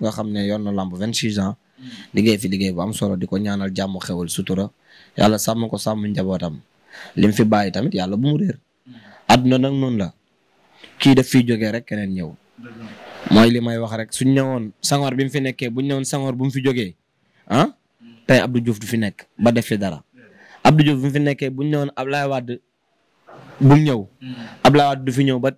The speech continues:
Speaker 1: créé fi ay autoroute. Ablaye Wade tamit bi mu fi nekkee, bu ñu ñëwoon Macky Sall bu mu ñëw na fi Ablaye Wade toog, Macky Sall du fi ñëw ba créé fi ay T E R, ay B R T,
Speaker 2: Hmm.
Speaker 1: xam nga?
Speaker 2: Hmm.
Speaker 1: Àdduna noonu la, ku ci nekk da ngay ñëw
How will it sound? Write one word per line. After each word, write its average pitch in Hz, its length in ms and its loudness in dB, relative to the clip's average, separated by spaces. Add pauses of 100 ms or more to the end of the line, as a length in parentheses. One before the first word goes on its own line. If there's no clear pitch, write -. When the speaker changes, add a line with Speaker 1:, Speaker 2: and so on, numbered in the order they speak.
Speaker 1:
créé 139 240 -2
fi 135 80 -10
ay 127 140 -6
autoroute. 131 360 -6 (760)
Ablaye 160 240 8
Wade 151 80 2
tamit 147 180 0
bi 139 100 0
mu 147 80 2
fi 156 100 0
nekkee, 151 320 0
bu 135 100 -4
ñu 151 60 -2
ñëwoon 143 160 0
Macky 147 220 -4
Sall 143 200 -2
bu 135 120 -2
mu 147 80 2
ñëw 135 140 0
na 139 80 -4
fi 147 60 -10
Ablaye 147 220 -2
Wade 135 80 -8
toog, 127 140 -6
Macky 143 180 -2
Sall 139 160 -4
du 135 80 -12
fi 139 80 -10
ñëw 135 120 -6
ba 127 100 -2
créé 135 260 -2
fi 127 80 -10
ay 131 180 -4
T 143 120 -4
E 139 120 0
R, 127 480 -6 (580)
ay 139 240 2
B 131 180 -6
R 139 180 2
T, - 80 -8
Speaker 2:
Hmm. 143 640 -6
Speaker 1:
xam 208 120 4
nga? 98 120 -8 (140)
Speaker 2:
Hmm. - 100 -20 (140)
Speaker 1:
Àdduna 175 260 4
noonu 151 240 2
la, 131 60 0
ku 175 120 -6
ci 185 100 -2
nekk 156 200 -2
da 139 100 -2
ngay 135 160 -2
ñëw 127 160 -2